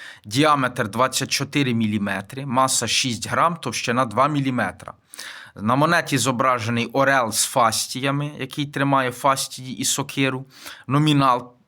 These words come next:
п'ятдесят чентезімі рік і дев'ятнадцять років правління Бенітто Муссоліні, дев'ятнадцять римськими. Гурт «Ребристий» і портрет Вітторіо Еммануїла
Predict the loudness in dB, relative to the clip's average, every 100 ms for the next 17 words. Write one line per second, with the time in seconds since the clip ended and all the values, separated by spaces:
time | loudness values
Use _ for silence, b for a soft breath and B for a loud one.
0 | _ -4 0 0 0 0 0 0 0 -2
1 | -2 0 0 2 0 -2 -10 B B B
2 | B -2 0 2 0 0 0 0 -2 0
3 | -2 -2 -6 -2 -2 0 0 0 0 -2
4 | -4 _ _ -14 -6 -2 0 0 -2 -4
5 | -2 -2 -2 -4 -6 -8 -16 -20 _ -8
6 | -4 -2 0 0 0 -2 -2 -4 -4 -6
7 | -10 -12 -16 -18 _ B B B B -12
8 | 0 2 2 0 -2 0 0 0 -2 -6
9 | -8 _ _ _ _ _ -4 0 -2 -2
10 | 0 0 0 -8 -20 -12 -10 -8 2 4
11 | 6 4 4 2 0 2 2 2 2 2
12 | 0